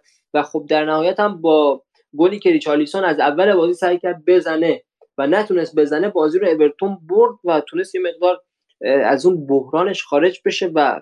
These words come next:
فکر می‌کنم که آرسنال رو دوباره توی اون بحران ببره، چون الان رفتم کامنت های زیر پیج آرسنال دیدم، دوباره حرف از آرتتا آوت و اینجور، اه،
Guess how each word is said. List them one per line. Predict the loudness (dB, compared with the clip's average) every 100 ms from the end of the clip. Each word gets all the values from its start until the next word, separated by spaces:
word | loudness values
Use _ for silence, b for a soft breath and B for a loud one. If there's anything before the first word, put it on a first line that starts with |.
| -2
فکر | -2 -2
می‌کنم | -6 0 0 0
که | 0 0 -2 _ _ _ _
آرسنال | 0 0 -2 -2 0
رو | 0
دوباره | 0 0 -4
توی | -2 -2
اون | 0 2
بحران | 2 0 -2 0
ببره، | 0 2 0
چون | -2 -2
الان | 0 0 0 -2 -8 -16 -10 -8 -8 -4
رفتم | -4 -4 -4
کامنت | -2 -2 0
های | 0 2
زیر | 4 2
پیج | 2 -4 0
آرسنال | 0 -2 -4 -4
دیدم، | -2 -4 -6 _ _ _
دوباره | 2 2 2
حرف | 0 -2
از | -4 -2
آرتتا | -4 -4 -4 -2
آوت | 0 0 -2 -2
و | -2 -2 -8 _ _ -10
اینجور، | -6 -2 2 2 2
اه، | 2 2 0